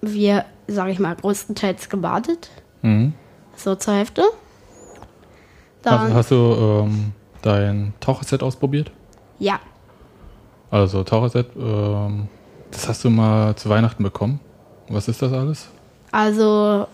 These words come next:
Speaker 1: z-, ein paar Flossen
Speaker 2: Mhm.
Speaker 1: und Taucherbrille und Schnorchel.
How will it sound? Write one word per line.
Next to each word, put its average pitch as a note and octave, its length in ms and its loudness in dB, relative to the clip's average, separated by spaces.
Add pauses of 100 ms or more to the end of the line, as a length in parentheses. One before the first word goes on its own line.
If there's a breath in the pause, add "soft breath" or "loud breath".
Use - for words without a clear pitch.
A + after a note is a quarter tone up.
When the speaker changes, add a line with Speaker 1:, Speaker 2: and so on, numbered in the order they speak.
(140)
Speaker 1:
z-, - 220 -8 (400)
ein A3 160 0
paar G3 220 -2
Flossen G#3+ 500 0 (340)
Speaker 2:
Mhm. A#2 280 0 (720 soft breath)
Speaker 1:
und A3 1000 2
Taucherbrille A#3+ 580 -2
und A3+ 160 -4
Schnorchel. F3 540 -6